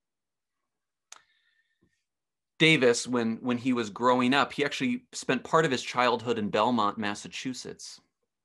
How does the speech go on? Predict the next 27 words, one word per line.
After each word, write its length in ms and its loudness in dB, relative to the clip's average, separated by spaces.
And 200 -2
while 200 6
he 100 0
was 160 0
there, 160 6
he 100 0
joined 240 0
the 60 0
Cub 300 -2
Scouts. 580 -8
And 100 -4
one 120 2
of 80 2
the 60 0
first 840 -4
experiences 880 -2
of 100 -6
explicit 640 -10
racism 580 -4
that 120 -6
he 80 -8
had 460 -4
is 240 -2
he 260 -4
walked 680 -2
in, 420 0
um, 380 -4